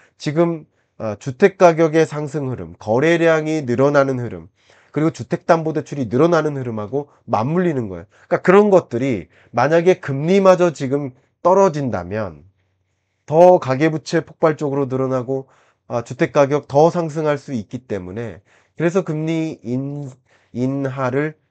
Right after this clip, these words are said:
아, 안 한 것이다. 그것으로 인해 야기될 어떤 금융 불안이라든가 이런 것들이 있을 수 있기 때문에 그래서 안 한 것이다라고 한 거예요.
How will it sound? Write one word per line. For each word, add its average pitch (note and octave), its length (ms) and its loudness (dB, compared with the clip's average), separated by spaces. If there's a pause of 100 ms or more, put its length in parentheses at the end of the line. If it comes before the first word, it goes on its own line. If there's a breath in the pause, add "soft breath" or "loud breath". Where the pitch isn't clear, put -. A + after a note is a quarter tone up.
(140)
아, F#2+ 320 -12
안 A#2 160 -4
한 D#3+ 200 0
것이다. C#3 340 -2
그것으로 E3+ 580 0
인해 D#3 240 -2
야기될 C3 580 0 (240 soft breath)
어떤 B2+ 300 -2
금융 E3 380 0
불안이라든가 A#2 640 -2
이런 D#3+ 220 0
것들이 C#3 260 -6
있을 A#2 200 -8
수 - 160 -16
있기 G2+ 180 -16
때문에 G2+ 540 -12 (300 soft breath)
그래서 D#3 240 0
안 A#2+ 160 -2
한 E3 160 0
것이다라고 C3 640 -2
한 C3 140 -12
거예요. F2 260 -14